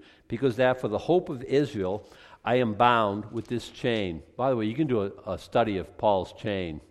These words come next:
I, I, it's fascinating to me,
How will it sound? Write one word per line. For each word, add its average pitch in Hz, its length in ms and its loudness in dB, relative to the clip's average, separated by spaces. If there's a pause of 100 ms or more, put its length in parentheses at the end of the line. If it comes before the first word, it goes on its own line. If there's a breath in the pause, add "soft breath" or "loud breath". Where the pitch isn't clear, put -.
(160)
I, 98 40 -4
I, - 360 -6
it's - 360 -14 (240)
fascinating 95 720 -2
to 95 80 -10
me, 92 280 -6